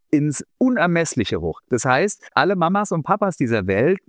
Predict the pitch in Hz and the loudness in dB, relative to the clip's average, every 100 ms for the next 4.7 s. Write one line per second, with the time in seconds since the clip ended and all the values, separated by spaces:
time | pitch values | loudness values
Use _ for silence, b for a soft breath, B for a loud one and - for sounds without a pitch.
0 | - 135 135 139 123 202 208 180 147 - | 0 2 2 0 0 0 0 0 -2 -4
1 | 165 165 196 156 135 123 135 196 180 - | -2 0 0 -2 0 2 2 2 0 0
2 | 165 180 170 - 135 127 87 127 147 - | 0 2 0 0 0 2 0 0 -4 0
3 | 175 170 180 170 143 156 - 160 135 156 | 0 0 0 0 0 -2 -4 -2 -2 -2
4 | 185 165 170 190 - 220 254 | -2 -2 0 0 0 0 -2